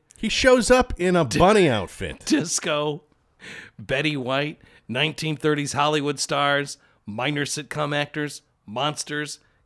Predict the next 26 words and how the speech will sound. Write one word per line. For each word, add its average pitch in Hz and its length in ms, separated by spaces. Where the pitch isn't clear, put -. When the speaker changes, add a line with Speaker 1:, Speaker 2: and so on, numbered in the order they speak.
Speaker 2:
cowboy 165 580
hats, 151 420
and 107 240
buckets 180 480
of 165 180
<laughs> - 540
rhinestones. - 1000
Speaker 1:
Yeah. 151 260
Speaker 2:
Wow. 101 500
That's 92 220
fantastic. 101 720
Tim 151 240
Conway 170 520
is 196 140
on 208 180
this 233 180
thing? 311 440
Speaker 1:
Why 165 160
are 226 60
they 175 140
not 170 220
showing 156 380
this 143 300
at 110 80
a 87 80
drive-in? 73 580